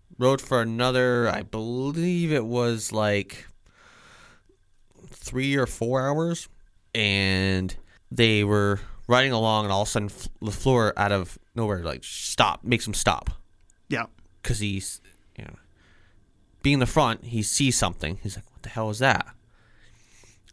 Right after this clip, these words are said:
Speaker 1: And so he stands up on his st-, in his stirrups.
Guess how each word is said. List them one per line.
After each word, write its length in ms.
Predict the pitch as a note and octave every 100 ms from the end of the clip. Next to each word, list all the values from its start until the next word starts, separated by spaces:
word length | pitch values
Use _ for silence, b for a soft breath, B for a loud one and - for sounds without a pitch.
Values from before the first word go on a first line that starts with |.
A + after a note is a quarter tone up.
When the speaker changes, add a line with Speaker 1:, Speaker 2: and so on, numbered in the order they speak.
| -
Speaker 1:
And 600 | A#2 G#2 G2+ G2 G2 F#2+ - b b b b b b b b _ -
so 200 | - A#2+
he 80 | A2
stands 420 | G2+ - E3 D#3+
up 180 | C#3 -
on 80 | A2+
his 140 | F#2+
st-, 200 | - -
in 100 | A#2
his 140 | G#2 -
stirrups. 560 | - D2+ A#1 - -